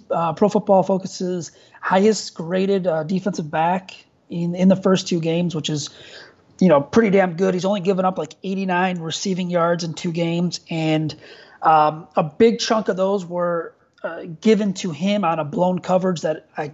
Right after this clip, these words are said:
don't think he had anything to do with against the Rams. It looked like that was more on the nickel and, uh, Tashaun Gibson. So that number's even lower. Um, his pass coverage grade in Pro Football Focus is up to, like, I think it's, like, eighty-three, which is fantastic. He's been really damn good this year,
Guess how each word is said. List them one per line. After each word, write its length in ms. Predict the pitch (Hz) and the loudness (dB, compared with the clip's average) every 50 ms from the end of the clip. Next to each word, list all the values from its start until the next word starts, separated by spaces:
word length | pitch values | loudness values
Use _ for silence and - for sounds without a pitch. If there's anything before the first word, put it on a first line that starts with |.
| _ - | _ 0
don't 200 | - 208 233 220 | 2 2 2 2
think 160 | - 240 226 | 2 0 0
he 120 | 233 220 220 | 2 4 4
had 100 | 214 220 | 4 6
anything 280 | 233 233 202 220 214 | 4 2 2 0 -4
to 60 | 208 | -4
do 200 | 175 160 196 214 | -4 -2 0 2
with 160 | 220 233 233 233 | 2 2 2 2
against 260 | 196 208 214 208 - | -2 -2 -2 -2 -2
the 80 | - | -2
Rams. 420 | 233 208 208 214 220 226 233 240 - | 0 2 4 4 4 4 2 0 -2
It 260 | - - - _ - | -6 -18 -20 _ -2
looked 120 | - 196 190 | -2 0 0
like 120 | 202 190 | 2 2
that 100 | 214 190 | 2 2
was 100 | 196 165 | 2 0
more 220 | 165 170 180 190 175 | -4 -4 -2 -2 -2
on 100 | 175 165 | -4 -6
the 60 | 156 | -10
nickel 500 | 151 156 170 175 175 - 190 185 190 190 | -10 -8 -8 -8 -6 -2 -2 0 0 -2
and, 240 | 185 165 170 165 160 | -4 -8 -10 -6 -6
uh, 200 | 156 147 143 143 | -4 -6 -6 -6
Tashaun 360 | - - - 143 165 156 147 | -8 -6 -6 -6 -6 -6 -4
Gibson. 640 | - 190 208 202 - - 262 262 262 254 - - - - - - - - - | 0 0 0 0 2 4 6 6 6 4 2 -2 -16 -20 -20 -20 -20 -8 2
So 180 | - 240 208 180 | 4 4 6 6
that 140 | 202 214 | 4 4
number's 280 | 208 220 208 202 196 196 | 4 2 0 0 0 -2
even 240 | 202 180 175 160 156 | -2 -4 -6 -6 -2
lower. 500 | 175 185 190 190 208 208 214 214 214 _ - | 0 2 2 4 2 2 0 0 -4 _ -10
Um, 440 | 175 165 160 156 156 151 151 143 123 _ _ _ _ _ _ _ _ _ _ _ _ - - - | -6 -6 -4 -4 -6 -8 -10 -16 -20 _ _ _ _ _ _ _ _ _ _ _ _ -20 -10 -8
his 100 | 185 - | -8 -8
pass 340 | - - - 190 190 190 - | -8 -4 -2 -2 -2 -2 0
coverage 300 | - 226 214 196 190 - | 2 2 2 2 0 0
grade 220 | - 214 202 202 | 2 2 2 2
in 80 | 196 185 | 0 -2
Pro 140 | 202 196 185 | -4 -4 -4
Football 260 | - 196 - 208 196 | -2 -2 2 2 0
Focus 420 | 190 - 202 196 180 220 185 - | 2 0 -2 -2 -2 -4 -6 -6
is 80 | 175 156 | -8 -10
up 140 | 165 160 - | -10 -10 -8
to, 80 | 180 | -10
like, 180 | 151 143 139 - | -10 -10 -10 -16
I 140 | - - - | -20 -20 -20
think 160 | - - 226 | -16 -14 -14
it's, 80 | 165 | -14
like, 100 | - 135 143 151 160 - _ - | -14 -14 -14 -14 -14 -14 _ -4
eighty-three, 800 | 180 196 208 196 185 - - 147 156 165 170 185 196 214 208 - - - - - | -2 0 0 0 -2 -4 -8 -8 -4 -2 0 2 2 2 2 0 -6 -20 -18 -8
which 160 | - 160 160 165 | -4 -2 0 0
is 100 | 151 - | -2 0
fantastic. 840 | - 190 175 165 151 165 170 170 180 175 - 226 202 196 - - - _ _ _ _ - _ _ _ _ _ | 2 2 2 2 2 2 4 4 4 2 2 2 2 2 0 -4 -18 _ _ _ _ -20 _ _ _ _ _
He's 240 | - - 269 277 214 | 4 8 8 8 8
been 200 | 190 247 214 185 | 6 4 4 4
really 420 | 175 170 170 190 196 190 202 190 | 0 -2 -2 0 0 0 0 0
damn 360 | 165 175 180 175 170 165 151 | 0 -2 -2 -2 -4 -6 -8
good 200 | 147 151 151 143 | -6 -6 -6 -6
this 240 | 135 135 135 - - | -6 -6 -6 -6 -6
year, 380 | 151 135 139 127 123 139 - | -6 -8 -8 -8 -8 -8 -10